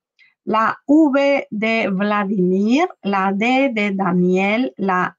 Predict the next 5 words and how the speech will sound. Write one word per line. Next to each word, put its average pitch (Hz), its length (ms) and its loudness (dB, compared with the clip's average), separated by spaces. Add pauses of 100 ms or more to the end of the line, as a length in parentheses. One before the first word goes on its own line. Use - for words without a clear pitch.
E 254 480 0
de, 214 540 -2 (1500)
¿de 196 240 -4
qué? - 240 -4
De - 260 -6